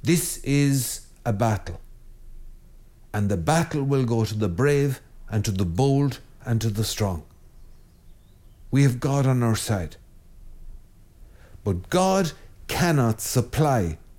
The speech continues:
for what you can do in his service.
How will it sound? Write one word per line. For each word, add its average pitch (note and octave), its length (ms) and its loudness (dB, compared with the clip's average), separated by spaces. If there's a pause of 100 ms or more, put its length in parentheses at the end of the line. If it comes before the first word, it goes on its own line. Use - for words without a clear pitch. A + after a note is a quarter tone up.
(1000)
for A#2+ 220 2
what A2+ 380 0
you D#3 340 4
can D#3 320 2
do C#3 220 4
in A2 120 2
his A2+ 160 4
service. A2+ 680 0